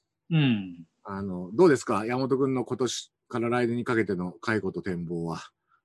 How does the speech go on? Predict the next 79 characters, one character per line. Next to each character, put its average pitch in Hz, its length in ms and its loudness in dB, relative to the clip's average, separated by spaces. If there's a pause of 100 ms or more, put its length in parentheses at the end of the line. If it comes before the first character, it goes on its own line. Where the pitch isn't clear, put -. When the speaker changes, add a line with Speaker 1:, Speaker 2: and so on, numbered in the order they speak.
(120)
Speaker 2:
と 175 100 8
言 143 140 8
わ 139 80 8
れ 143 80 6
て 143 80 6
も 123 120 2
困 127 200 2
る 117 80 4
と 110 80 2
思 104 140 2
い 101 40 2
ま 101 100 0
す - 120 -6
が。 87 140 -2 (1040)
Speaker 1:
う 185 80 6
ん、 135 340 10
あ 127 40 8
の、 131 180 8
<laughs> - 1500 0
い 175 120 6
つ - 160 4
も 127 180 10
目 131 100 10
の 156 140 8
前 165 160 10
の 135 100 6
こ - 80 -2
と 120 120 6
し - 100 2
か - 100 2
や 107 80 6
っ - 80 -2
て - 80 0
な 113 140 8
い 113 60 2
か 95 100 0
ら 95 120 0
ね。 120 300 2
あ 107 160 -2
の、 113 120 6
<laughs> - 680 0
そ - 160 0
ん 143 60 4
な 143 80 8
昔 139 380 6
の 131 120 6
こ 131 100 4
と 127 120 4
も、 104 100 4
そ - 160 -2
ん 110 40 4
な 110 100 4
先 113 240 2
の 113 100 2
こ 110 100 -2
と 104 140 -2
も 95 120 -2
よ 113 100 0
く 107 100 -6
考 107 220 0
え 107 60 2
て 107 100 -2
お 101 40 2
り 107 100 -2
ま 107 120 0
せ 110 160 -4
ん 92 140 -4
が、 104 260 2 (460)
え 101 360 -6
ー - 40 -20
と、 - 80 -18 (260)
ま 202 120 6
あ、 147 60 4
た 196 120 4
だ 139 120 4
ね、 110 140 4
今 117 160 -8
年 165 280 2
は、 170 280 4